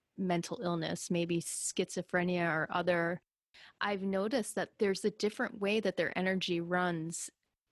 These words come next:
I think one of the first things to understand is there are multiple dimensions varying from very, very low and very dark to very high and very bright. And when we are in tune or we are in sync with specific frequencies,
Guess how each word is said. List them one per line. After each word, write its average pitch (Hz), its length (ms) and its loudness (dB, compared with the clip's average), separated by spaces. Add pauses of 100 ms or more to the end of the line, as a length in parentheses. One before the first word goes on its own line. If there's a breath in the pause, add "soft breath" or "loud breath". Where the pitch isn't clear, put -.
(100)
I 220 60 2
think 277 260 2
one 269 120 4
of 240 80 4
the 214 80 4
first 220 340 0
things 214 220 2
to 185 100 2
understand 190 840 0
is 180 600 0
there 196 220 4
are 185 160 2
multiple 196 640 0
dimensions 180 840 0
varying 180 520 2
from 175 320 -2
very, 190 360 4
very 180 360 2
low 175 260 2
and 170 160 0
very 175 260 2
dark 170 380 0
to 185 120 -10
very 175 260 2
high 180 240 0
and 170 160 -2
very 170 220 0
bright. 170 360 0 (220)
And 190 400 0
when 202 240 2
we 240 180 4
are 262 160 4
in 196 560 0
tune 190 560 2
or 180 160 2
we 190 280 4
are 185 100 4
in 175 100 4
sync 180 440 0
with 175 140 2
specific - 540 -2
frequencies, 175 880 0